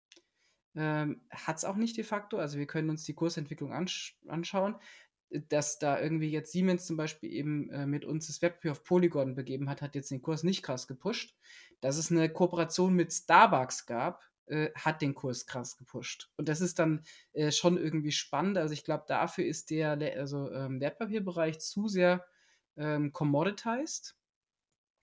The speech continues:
Ich glaube, da gibt's eben Anwendungen, die eher für den Retail-Bereich gedacht sind.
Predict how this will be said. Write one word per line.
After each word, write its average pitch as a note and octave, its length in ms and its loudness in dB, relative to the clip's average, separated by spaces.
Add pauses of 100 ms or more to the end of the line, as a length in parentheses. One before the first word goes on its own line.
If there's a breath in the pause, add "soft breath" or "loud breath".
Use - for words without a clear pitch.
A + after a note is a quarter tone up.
(160)
Ich - 120 -14
glaube, E3 220 8
da E3+ 100 4
gibt's F3 240 -4
eben E3 320 0
Anwendungen, F#3 640 4
die E3+ 220 0
eher E3 160 4
für E3+ 180 -2
den D#3 200 2
Retail-Bereich C#3 960 0
gedacht B2+ 420 -6
sind. F#3+ 320 -2